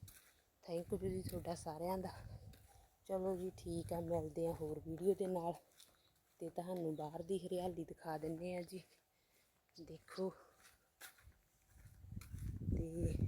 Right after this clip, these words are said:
ਕਿਹਨੂੰ ਕਿਹਨੂੰ ਗ੍ਰੀਨਰੀ, ਇੰਨੀ ਹਰਿਆਲੀ ਵਧੀਆ ਲੱਗਦੀ ਹੈ, ਜ਼ਰੂਰ ਕੁਮੈਂਟ ਕਰਕੇ ਦੱਸਿਓ ਜੀ। ਸੁੰਨ ਸਰਾਂ ਸਾਰੇ ਆਪੋ ਆਪਣੇ ਕੰਮੀ ਲੱਗੇ ਆ, ਸੁੱਤੇ ਪਏ ਆ। ਚਲੋ ਜੀ, ਆਪਾਂ ਤਾਂ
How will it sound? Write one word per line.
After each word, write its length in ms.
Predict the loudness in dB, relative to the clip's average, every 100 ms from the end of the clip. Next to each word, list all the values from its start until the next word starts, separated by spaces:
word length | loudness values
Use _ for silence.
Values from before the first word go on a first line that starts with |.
| 6 4 0 0 4 2 0 -6
ਕਿਹਨੂੰ 280 | -2 6 6
ਕਿਹਨੂੰ 340 | 6 8 8
ਗ੍ਰੀਨਰੀ, 560 | 8 6 4 4 4 6
ਇੰਨੀ 280 | 4 4 2
ਹਰਿਆਲੀ 400 | 4 6 6 6
ਵਧੀਆ 340 | 4 2 2
ਲੱਗਦੀ 420 | 2 2 -2 0 -2
ਹੈ, 60 |
ਜ਼ਰੂਰ 300 | -2 -4 -4
ਕੁਮੈਂਟ 400 | 2 4 4 2
ਕਰਕੇ 340 | 0 0 2 4
ਦੱਸਿਓ 420 | 6 6 6 6
ਜੀ। 160 | 6 0 -4 -14 -14 -14 -12 -10 -6 -2
ਸੁੰਨ 340 | 4 6 6
ਸਰਾਂ 440 | 6 8 8 6
ਸਾਰੇ 480 | 4 2 8 8 8
ਆਪੋ 280 | 2 0 -4
ਆਪਣੇ 260 | -2 0 0
ਕੰਮੀ 400 | 0 0 0 0
ਲੱਗੇ 320 | -2 0 0
ਆ, 20 |
ਸੁੱਤੇ 380 | 0 -2 0 0
ਪਏ 300 | 4 4 4
ਆ। 40 | 0 -12 -20 -20 -20 -20 -16 -16 -16 -4
ਚਲੋ 240 | 2 4 4
ਜੀ, 180 | 2 -2 -6 -8 -8
ਆਪਾਂ 240 | 0 0
ਤਾਂ 160 | 2